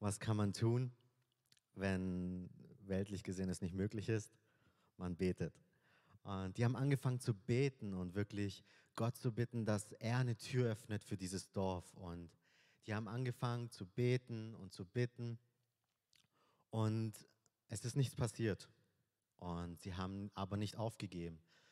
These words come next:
Sie haben weiter darum gebeten, gebetet und sie haben geflehen,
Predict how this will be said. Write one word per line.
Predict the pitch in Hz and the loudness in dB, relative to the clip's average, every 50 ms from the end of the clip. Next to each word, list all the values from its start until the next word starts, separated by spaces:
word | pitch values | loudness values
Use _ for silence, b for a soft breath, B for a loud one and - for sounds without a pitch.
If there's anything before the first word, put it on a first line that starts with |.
| b b b b | b b b b
Sie | - 107 | -4 -2
haben | 98 95 101 98 | -2 0 0 2
weiter | 101 104 113 123 120 - 120 | 4 4 4 4 2 0 -2
darum | - 107 107 104 98 | -2 -2 -2 -2 -4
gebeten, | 92 101 90 - - 101 95 92 90 - 95 90 87 90 - _ b b b b b b b b b b _ _ _ - | -2 -4 -4 -4 -4 -2 -2 -2 -2 -2 -4 -6 -8 -8 -12 _ b b b b b b b b b b _ _ _ 0
gebetet | 110 104 101 101 92 - 98 90 87 - - - | 0 2 4 4 2 2 0 -4 -4 -6 -10 -4
und | 98 101 101 98 | 0 0 0 2
sie | 101 98 | 2 2
haben | 98 98 101 | 2 2 0
geflehen, | 98 98 - - - - - 110 113 117 120 117 113 107 101 92 92 | -2 -2 -4 -6 -10 -4 0 2 2 2 2 2 0 -2 -4 -8 -12